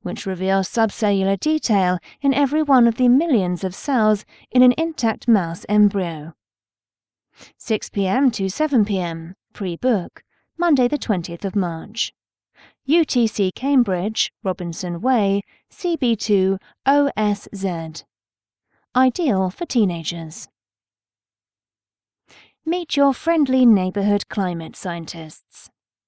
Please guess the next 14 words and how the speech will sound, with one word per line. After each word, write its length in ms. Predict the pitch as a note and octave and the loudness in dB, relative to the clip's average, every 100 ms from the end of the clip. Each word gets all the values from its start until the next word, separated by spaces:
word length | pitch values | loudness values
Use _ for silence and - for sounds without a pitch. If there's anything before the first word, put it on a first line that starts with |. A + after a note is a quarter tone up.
| _ _ _ - - _ | _ _ _ -20 -20 _
Cambridge 500 | - D#4 B3+ A3+ - | 0 4 6 4 2
Centre 340 | - G3+ F#3+ F#3+ | 0 -2 -2 -2
for 120 | G3 | -4
Climate 440 | - G3+ F#3+ F3 | -2 0 0 -2
Science 540 | - F3 E3+ A#3 C4 - | -4 -4 -2 0 0 0
invites 580 | B3+ A3+ C#4+ D#4 A#3+ A#3+ | 0 2 0 -2 -2 0
you 120 | G#3+ | 0
to 120 | B3+ | -2
join 340 | G#3+ A3+ G3+ G3 | -2 0 0 0
some 220 | A3 G#3+ | 0 0
of 120 | G#3+ | 2
your 120 | C#4+ | 0
local 380 | C4 F3+ F3 G3 - | 2 0 -2 -4 -2
experts 760 | C#4 - - G3 F3 - | -4 -6 -4 -2 -2 -6